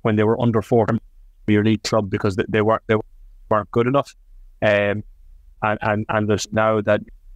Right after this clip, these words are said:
you know, selection in youth teams usually does not involve selection in senior teams or, or at the hi-, highest level. So I,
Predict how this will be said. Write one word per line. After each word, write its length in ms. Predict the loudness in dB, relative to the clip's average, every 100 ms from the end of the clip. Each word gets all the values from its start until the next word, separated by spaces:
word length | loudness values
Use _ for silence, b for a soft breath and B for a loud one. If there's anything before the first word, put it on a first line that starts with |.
| -20 -6
you 80 | -2
know, 180 | -2 -4 -16 -20 -14
selection 520 | -4 -2 -2 -2 -2
in 160 | 0 2
youth 200 | 2 0 -6 -20 -20 -20 -20 -20 -6
teams 540 | -2 0 0 -2 -4 -14 -20 -20 -20 -10
usually 400 | 0 2 2 -2 -6 _ -20 -20 -4
does 160 | -2 0
not 200 | 0 0
involve 560 | -4 0 2 2 0 -4
selection 540 | -10 -2 -2 -2 -6 -8 -10 -20 -20 -10 -6
in 80 | 0
senior 340 | 0 2 0
teams 420 | 0 0 2 2
or, 180 | 2 0
or 180 | 0 0
at 100 | 2
the 120 | -2
hi-, 60 | -4 -6 -20 -20 -12 -2
highest 280 | 0 0 0
level. 260 | 0 0 -8 -14 -20 -20 -12
So 200 | 0
I, 80 | 0